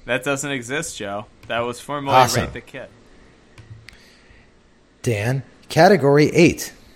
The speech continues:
Speaker 1: Your favorite, Joe, Rate the Celebrity.
Speaker 2: I can't wait.
Speaker 1: Thank you to Fan Emeritus Carson for this, Joe. Honorable mention to Daniel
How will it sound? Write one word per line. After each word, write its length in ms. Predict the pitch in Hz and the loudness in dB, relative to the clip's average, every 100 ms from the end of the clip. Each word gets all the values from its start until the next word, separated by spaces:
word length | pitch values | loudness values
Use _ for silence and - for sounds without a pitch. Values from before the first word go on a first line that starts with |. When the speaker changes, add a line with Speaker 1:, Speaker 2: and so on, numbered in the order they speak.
| - - | -20 -20
Speaker 1:
Your 120 | 110 | -20
favorite, 600 | 110 156 196 233 233 170 | -8 0 2 2 2 0
Joe, 200 | 202 208 | 0 0
Rate 360 | 185 202 214 208 | 2 0 0 -2
the 120 | 220 | -4
Celebrity. 1600 | - 202 185 196 202 208 - 190 190 196 196 190 190 185 165 _ _ _ _ _ _ _ - | -4 -6 0 0 2 0 0 -2 0 0 0 -2 -2 -4 -8 _ _ _ _ _ _ _ -16
Speaker 2:
I 60 | 92 | -12
can't 320 | - 117 80 | -8 -6 -8
wait. 360 | 87 80 - - _ _ - | -10 -12 -16 -20 _ _ -4
Speaker 1:
Thank 300 | 131 143 139 | -2 -2 -6
you 220 | 147 143 | -6 -6
to 720 | 139 131 123 117 113 107 110 _ | -6 -4 -2 -2 -2 -4 -6 _
Fan 240 | - 123 117 | -12 -8 -6
Emeritus 440 | 117 113 113 110 | -4 -4 -4 -10
Carson 460 | - 127 139 - 127 | 0 2 2 -2 -6
for 140 | 131 | -4
this, 240 | 147 147 - | -2 -4 0
Joe. 380 | 180 190 123 - _ _ _ _ _ _ _ _ _ _ _ _ _ _ _ _ _ _ _ _ _ _ _ _ _ - _ - - - | 4 4 2 -6 _ _ _ _ _ _ _ _ _ _ _ _ _ _ _ _ _ _ _ _ _ _ _ _ _ -20 _ -20 -16 -2
Honorable 360 | 185 208 135 | 0 2 0
mention 580 | 113 104 107 - 92 107 - - - - - - - _ - _ _ - | -4 -6 -8 -10 -12 -14 -20 -20 -20 -20 -20 -20 -20 _ -20 _ _ -10
to 320 | 127 120 117 | -6 -4 -6
Daniel 880 | 82 123 131 143 147 135 131 127 | -10 -6 -4 -4 -4 -2 -2 -6